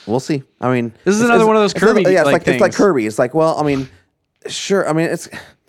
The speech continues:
Speaker 1: it's like Kirby slash slash Mario, where it's like, well, that seems super weird, but I'll, apparently it's awesome, and I'll try it, and then you play it, and you're like, "This is amazing." So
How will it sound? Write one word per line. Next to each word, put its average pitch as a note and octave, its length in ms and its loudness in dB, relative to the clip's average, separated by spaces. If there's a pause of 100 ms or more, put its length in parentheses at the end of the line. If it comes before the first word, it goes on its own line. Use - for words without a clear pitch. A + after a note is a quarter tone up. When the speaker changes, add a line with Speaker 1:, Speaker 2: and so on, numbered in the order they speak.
(400)
Speaker 1:
it's E3+ 80 -10
like E3 140 0
Kirby G#3+ 300 0
slash C#3+ 440 -4 (160)
slash - 320 -4
Mario, C3+ 380 0
where A2+ 80 0
it's A2+ 120 -6
like, A2 240 -4
well, E3+ 200 -10
that C#3+ 160 -10
seems E3+ 200 -8
super D#3+ 280 -12
weird, D3 340 -6
but - 300 -6 (760)
I'll, D3 340 -2 (200)
apparently D#3 320 -4
it's C#3+ 100 -10
awesome, D#3+ 460 -4
and D3 80 -2
I'll C#3 80 0
try D#3+ 240 -2
it, D#3 120 -4
and B2+ 80 -8
then C#3 200 -2
you C3+ 80 -6
play C#3+ 200 -2
it, - 20 -4
and C3+ 80 -8
you're A2+ 80 -4
like, A2 120 -6
"This C#3 160 -14
is A#2 140 -12
amazing." F3+ 560 -8
So G#2 160 -8